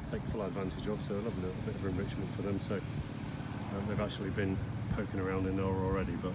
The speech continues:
when I leave here in a few moments' time, I'm just gonna clear up. Uh, probably here in the background, lift has just arrived for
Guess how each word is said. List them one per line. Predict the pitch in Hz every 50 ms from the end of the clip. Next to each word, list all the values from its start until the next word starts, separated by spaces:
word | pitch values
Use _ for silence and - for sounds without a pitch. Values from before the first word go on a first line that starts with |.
| 101
when | 101 98 95
I | 92 92 92
leave | 98 95 92 - - - - - - - - - - - - -
here | 101 95 92
in | 92 - 95 92
a | 92
few | - - 98
moments' | 92 90 90 - - -
time, | - 98 98 92
I'm | 90 -
just | - 90 -
gonna | - 101 - - -
clear | - 104 95 90 95
up. | 101
Uh, | - - - - - - - - - - - - - - - - - - - - - - 107 101 98 - - -
probably | 110 104 98 98
here | 110 107
in | 104 101
the | 101
background, | - 110 107 104 107 123 127 135 143 135 - - - - - - - - - - - - - - - - - - - - - - -
lift | - - - -
has | - - -
just | - 113 - - -
arrived | 104 101 110 120 131 139 - -
for | - 117